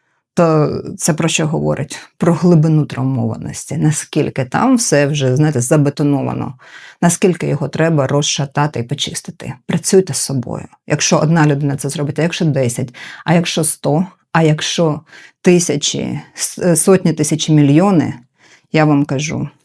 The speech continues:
просто треба цю програму, е, прибрати. Ось так прибираються програми. Ось так, е, ми працюємо на, е, тонких,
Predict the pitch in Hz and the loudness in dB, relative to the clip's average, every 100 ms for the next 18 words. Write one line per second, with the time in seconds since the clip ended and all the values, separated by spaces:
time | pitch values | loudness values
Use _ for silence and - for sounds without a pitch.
0 | - 165 151 185 170 139 123 151 - 143 | -6 -2 0 -2 -4 -4 -4 -6 -4 -2
1 | 156 151 135 - - 135 131 - - 143 | 0 2 0 -4 -4 0 0 -2 0 0
2 | 143 135 - - - 185 190 156 131 139 | 0 -6 -6 -4 -2 -2 0 -2 0 -2
3 | 143 156 - 156 - - - 151 _ _ | -4 -8 -8 -8 -6 -8 -8 -12 _ _
4 | _ - 160 - 180 175 170 147 143 135 | _ -2 -2 2 0 0 0 0 0 0
5 | 131 127 156 196 233 233 131 127 170 185 | -2 2 4 6 4 2 -2 -2 -2 0
6 | 175 160 143 123 - 151 170 170 - - | 2 2 -2 -2 0 2 2 0 -4 -18
7 | - - - 139 131 - 175 160 127 - | -20 -14 -2 0 2 2 2 2 0 -4